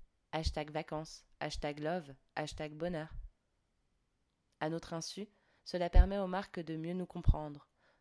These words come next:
de nous vendre leurs produits, pour ni plus ni moins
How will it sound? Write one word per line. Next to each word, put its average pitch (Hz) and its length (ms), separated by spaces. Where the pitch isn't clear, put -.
de 165 80
nous 160 180
vendre 165 400
leurs 147 220
produits, 156 360
pour 160 200
ni 175 100
plus 185 220
ni 175 120
moins 165 380